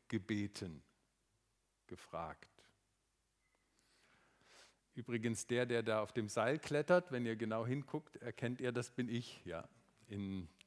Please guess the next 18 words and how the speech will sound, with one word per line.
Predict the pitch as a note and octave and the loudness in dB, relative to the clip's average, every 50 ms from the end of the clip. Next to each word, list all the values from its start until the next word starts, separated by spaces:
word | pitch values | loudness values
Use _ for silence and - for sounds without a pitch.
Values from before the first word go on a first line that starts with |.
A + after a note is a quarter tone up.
| _ _ _ _ _ _ _ - | _ _ _ _ _ _ _ -10
dem | G#2 F#2 F2+ F#2+ F#2 F2+ F2+ G2 | -8 -6 -6 -6 -6 -6 -4 -2
Mitarbeiterkreis | A#2+ B2 - C3 A#2 A2 A2+ G#2+ A2 - A2 G2+ - - - G2+ G2+ A2 A2 - - - - - - | -2 0 2 2 2 2 2 0 0 0 -2 -2 -2 -2 0 2 2 2 0 -2 -6 -10 -12 -12 -12
von | - F#2 F2+ E2+ | -10 -10 -10 -8
unserer | E2+ F#2 F#2 - - F#2+ F2+ F2+ - F#2 G#2 - | -10 -10 -10 -8 -6 -4 -4 -4 -6 -8 -8 -8
Akademie, | G#2 - - G2+ F2+ G2 G2+ A#2 D3 E3+ F3+ | -8 -6 -6 -6 -6 -4 -4 -2 0 -2 -2
wo | D3 A#2 A#2 | -2 -4 -4
ich | A2 - | -4 -4
vorher | - B2 A2 F#2 G2+ G2 - | -4 -4 -4 -4 -4 -6 -2
tätig | - C3 D#3 D#3+ - D3 - - - | 0 0 0 0 -2 -6 -8 -2 2
war. | B2 A#2+ A#2+ A#2+ - - - - - - - - - - - - - - - - _ _ _ _ _ _ _ _ _ _ _ _ _ _ _ _ _ _ _ _ _ _ _ _ _ _ _ _ _ _ _ _ _ _ - - - _ | 2 2 2 2 -2 -8 -18 -20 -20 -20 -20 -20 -20 -20 -20 -20 -20 -20 -20 -20 _ _ _ _ _ _ _ _ _ _ _ _ _ _ _ _ _ _ _ _ _ _ _ _ _ _ _ _ _ _ _ _ _ _ -10 -10 -8 _
Ich | - C3+ - | -6 0 0
habe | D#3 C3 - | 0 0 0
viel | - D#3+ F3+ G3 G3+ G3 F#3+ D#3 | 0 0 2 2 2 0 0 -2
zu | - - D3 | -2 0 2
lange | C#3 C#3 C3 B2+ B2+ | 4 4 4 4 2
gewartet | A#2+ A2+ G#2 G#2+ G#2+ A2 - - G#2 F2+ | 2 2 2 2 2 2 0 -2 -6 -8
als | E2+ G2+ G#2 - - | -8 -8 -10 -10 -6
Leiter, | G2 F#2 F2+ F2 E2+ - F2 D#2+ D#2 | -4 -4 -4 -4 -4 -6 -6 -6 -8